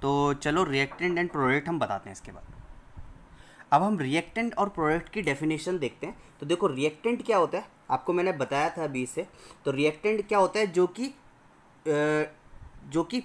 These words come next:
भाग लेता है, जो कि टेक पार्ट करता है केमिकल रिएक्शन में, है ना, which take parts in chemical reaction आप बोल सकते हो।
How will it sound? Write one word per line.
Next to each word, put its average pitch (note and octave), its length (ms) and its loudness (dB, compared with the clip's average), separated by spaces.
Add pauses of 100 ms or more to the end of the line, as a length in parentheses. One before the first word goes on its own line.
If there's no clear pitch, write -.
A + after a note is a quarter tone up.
(160)
भाग C#3 340 4
लेता C#3 260 -2
है, B2+ 80 -2
जो C#3 140 -4
कि A3 140 -6
टेक A3+ 380 -2
पार्ट F#3 240 8
करता C#3+ 260 -6
है B2+ 60 -2
केमिकल B2+ 420 -4
रिएक्शन A2+ 320 -8
में, C3 120 -6
है F#3 60 -6
ना, G3 180 -8 (460)
which F#3 200 -2
take E3+ 340 0
parts D3+ 300 4
in G#3 180 -2
chemical C#3+ 320 2
reaction D#3 340 0
आप F3 80 0
बोल D#3 180 0
सकते D#3 260 -6
हो। B3+ 80 -10